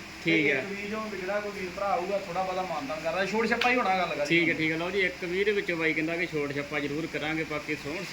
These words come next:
Speaker 1: ਸੋਹਣ ਪੁਣੇ ਦੇ ਵਿੱਚ ਬਹੁਤ ਜ਼ਿਆਦਾ ਚੰਗੀ ਆ ਗਈ ਆ। ਹੈ ਵੀ ਮੋਹਰਾ ਨਸਲ ਦੇ ਵਿੱਚ ਇੱਕ
Speaker 2: ਬਾਕੀ
Speaker 1: ਹੋਰ।
Speaker 2: ਇਹ ਤੋਂ ਤਾਂ ਵੀਰ ਜੀ ਹੁਣ ਕੀ ਹੋਊਗਾ, ਬਾਕੀ ਇਹੋ ਵੀ ਥੱਲਿਓਂ ਅਜੇ ਦੂਣੀ ਬਾਨੀ ਹੈ, ਅਜੇ ਤੇ ਕੁਝ ਵੀ ਨਹੀਂ ਬਣੀ ਆ, ਥਾਂ ਥਾਂ ਤੇ ਤੁਹਾਨੂੰ ਪਤਾ ਮਗਰਲੇ ਦਿਨਾਂ 'ਚ ਤੇ ਡੰਗਰ ਭਾਂਦਾ ਹੈ।
Speaker 1: ਹਾਂਜੀ, ਹਾਂਜੀ, ਹਾਂਜੀ।
Speaker 2: ਹਾਂ।
Speaker 1: ਬਿਲਕੁਲ ਸਹੀ ਗੱਲ ਹੈ। ਲਓ ਜੀ, ਚੈੱਕ ਕਰ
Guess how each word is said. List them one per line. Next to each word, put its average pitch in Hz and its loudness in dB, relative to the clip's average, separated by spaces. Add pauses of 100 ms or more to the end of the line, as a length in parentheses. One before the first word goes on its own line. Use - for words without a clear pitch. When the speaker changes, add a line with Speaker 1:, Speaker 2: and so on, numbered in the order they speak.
(120)
Speaker 1:
ਸੋਹਣ 151 -2
ਪੁਣੇ 170 0
ਦੇ 151 0
ਵਿੱਚ 156 0
ਬਹੁਤ 143 -2
ਜ਼ਿਆਦਾ 147 2
ਚੰਗੀ 135 -2
ਆ 131 2
ਗਈ 151 2
ਆ। 147 0 (260)
ਹੈ 151 0
ਵੀ 202 0
ਮੋਹਰਾ 170 0
ਨਸਲ 143 0
ਦੇ 147 0
ਵਿੱਚ 151 2
ਇੱਕ 143 2
Speaker 2:
ਬਾਕੀ 151 2
Speaker 1:
ਹੋਰ। 254 6
Speaker 2:
ਇਹ 269 4
ਤੋਂ 285 4
ਤਾਂ 262 4
ਵੀਰ 254 0
ਜੀ 226 -2
ਹੁਣ 247 0
ਕੀ 214 -2
ਹੋਊਗਾ, 220 0
ਬਾਕੀ 226 4
ਇਹੋ 226 4
ਵੀ 240 -2
ਥੱਲਿਓਂ 220 2
ਅਜੇ 220 4 (640)
ਦੂਣੀ 208 2
ਬਾਨੀ 226 4
ਹੈ, 226 2
ਅਜੇ 214 0
ਤੇ 220 0
ਕੁਝ 202 -2
ਵੀ 233 -2
ਨਹੀਂ 240 -4
ਬਣੀ 214 -2
ਆ, 214 0
ਥਾਂ 208 -2
ਥਾਂ 190 0
ਤੇ 220 0
ਤੁਹਾਨੂੰ 226 0
ਪਤਾ 208 0
ਮਗਰਲੇ 240 0
ਦਿਨਾਂ 214 0
'ਚ 214 0
ਤੇ 214 -2
ਡੰਗਰ 185 0
ਭਾਂਦਾ 170 0
ਹੈ। 131 -2
Speaker 1:
ਹਾਂਜੀ, 170 4
ਹਾਂਜੀ, 139 2
ਹਾਂਜੀ। 120 -2
Speaker 2:
ਹਾਂ। - -4
Speaker 1:
ਬਿਲਕੁਲ 143 -2
ਸਹੀ 135 -2
ਗੱਲ 143 -2
ਹੈ। 139 -2
ਲਓ 139 -4
ਜੀ, 147 0 (1000)
ਚੈੱਕ 165 2
ਕਰ 175 0